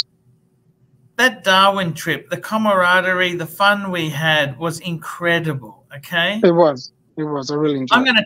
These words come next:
Speaker 1: tell you this honestly, Mister G M T.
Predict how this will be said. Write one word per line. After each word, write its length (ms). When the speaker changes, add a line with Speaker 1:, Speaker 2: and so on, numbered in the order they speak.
Speaker 1:
tell 200
you 100
this 180
honestly, 520
Mister 320
G 260
M 140
T. 440